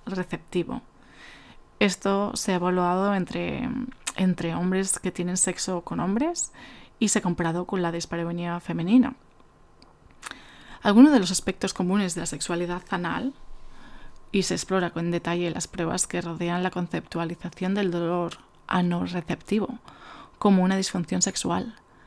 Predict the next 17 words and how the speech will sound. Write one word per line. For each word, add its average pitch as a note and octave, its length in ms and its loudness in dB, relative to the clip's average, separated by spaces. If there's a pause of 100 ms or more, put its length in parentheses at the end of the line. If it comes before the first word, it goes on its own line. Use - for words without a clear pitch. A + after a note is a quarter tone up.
(320)
argumentando F#3+ 920 4 (200)
en G3 160 4
contra F#3+ 360 2
del F3+ 160 2
uso F#3+ 180 -4
de F#3 120 2
marcos F3 380 -2
derivados F3 600 -2
de F#3 160 4
la E3+ 180 -2 (160)
heterosexualidad E3+ 1200 -2 (1300)
cuando G3 320 4
se F3+ 120 0
trabaja F3 300 -2
con F3 160 -4
hombres E3+ 280 -4
homosexuales. D#3+ 720 -6